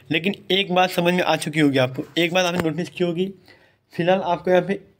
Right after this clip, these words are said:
एक मौका मिल रहा है। अब मौका क्या है वो भी मैं आपको क्लियरली बता दूंगा,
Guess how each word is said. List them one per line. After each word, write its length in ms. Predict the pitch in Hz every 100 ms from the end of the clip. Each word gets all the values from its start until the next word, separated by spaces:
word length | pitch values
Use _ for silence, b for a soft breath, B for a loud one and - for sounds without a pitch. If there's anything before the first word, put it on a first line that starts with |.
| -
एक 180 | 180 180
मौका 240 | 156 165
मिल 160 | 151 131
रहा 180 | 117 110
है। 140 | 107 - _
अब 60 | 160
मौका 280 | 170 170 185
क्या 220 | 180 185
है 180 | 185 185 - _ -
वो 80 | 165
भी 80 | 175
मैं 100 | 175
आपको 160 | 170
क्लियरली 280 | 160 156 160
बता 220 | 143 123
दूंगा, 300 | 110 110 110